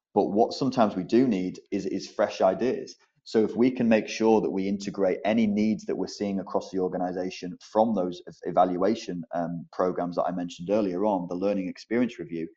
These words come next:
if we can identify the gaps and the opportunities that we have, some of those gaps may even be plugged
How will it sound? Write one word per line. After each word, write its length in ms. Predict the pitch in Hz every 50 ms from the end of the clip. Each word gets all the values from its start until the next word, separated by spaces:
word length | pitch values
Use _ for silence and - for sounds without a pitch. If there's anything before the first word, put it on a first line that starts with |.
| _ _ _ _ _ _ _
if 160 | 104 110 -
we 120 | 135 139
can 140 | 131 - 127
identify 640 | 117 107 95 107 104 104 - - - 98 92 92 92
the 120 | 90 92 - -
gaps 300 | 104 101 - - - 95
and 60 | 95
the 60 | 95
opportunities 600 | 90 - - - - 120 120 110 - - 95 95
that 100 | 95 -
we 80 | 82 87
have, 320 | - 113 110 98 85 - - - - _ _
some 200 | - - 143 143
of 120 | 151 127
those 180 | 113 95 92 92
gaps 320 | - 113 101 - - -
may 160 | 95 104 113
even 280 | 127 120 110 101 95 92
be 100 | 85 92
plugged 520 | - - - 123 117 95 87 - - -